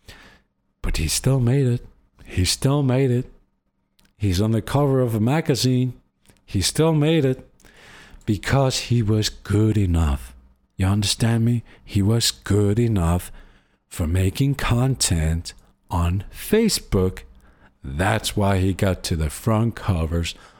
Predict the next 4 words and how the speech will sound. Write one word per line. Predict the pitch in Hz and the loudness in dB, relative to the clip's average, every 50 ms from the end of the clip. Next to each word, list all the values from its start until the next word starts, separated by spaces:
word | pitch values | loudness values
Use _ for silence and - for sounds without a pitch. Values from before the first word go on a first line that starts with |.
| - | -8
of | - 90 - - | -8 -8 -8 -8
magazines. | 60 64 71 76 80 85 - - 92 85 - - - 65 55 55 - - - - - - - - _ _ - - - - - - - - - - - - _ _ | -8 -6 -6 -4 -4 -4 -4 -6 -6 -4 -4 -4 -4 -4 -6 -6 -8 -8 -10 -10 -12 -16 -20 -20 _ _ -20 -20 -20 -20 -20 -20 -20 -20 -20 -20 -20 -20 _ _
There's | - 101 92 90 101 | -6 -4 -4 -2 0
Marpo. | 101 107 113 110 107 - - 113 104 - - | 0 0 0 0 -2 -4 -4 -4 -4 -4 -6